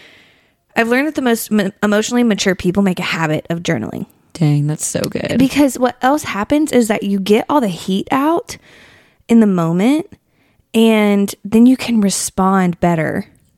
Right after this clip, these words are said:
Speaker 2: Yeah.
Speaker 1: with people and interrelationally. So instead of texting that guy, being like, "You're a piece of crap," and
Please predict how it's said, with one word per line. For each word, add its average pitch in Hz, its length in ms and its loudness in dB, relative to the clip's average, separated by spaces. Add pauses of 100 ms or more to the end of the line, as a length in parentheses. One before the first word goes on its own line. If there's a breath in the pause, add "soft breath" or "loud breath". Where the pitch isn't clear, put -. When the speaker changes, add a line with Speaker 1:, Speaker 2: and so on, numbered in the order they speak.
(100)
Speaker 2:
Yeah. 165 440 2
Speaker 1:
with 202 260 0
people 254 540 4
and 202 160 0
interrelationally. 208 920 2 (400 loud breath)
So - 160 0
instead 226 400 0
of 262 140 0
texting 214 480 0
that 180 220 -2
guy, 202 500 2 (320 loud breath)
being 220 160 4
like, 196 240 2
"You're 294 220 4
a - 20 4
piece 320 240 0
of 302 60 -2
crap," 302 360 2
and 240 180 4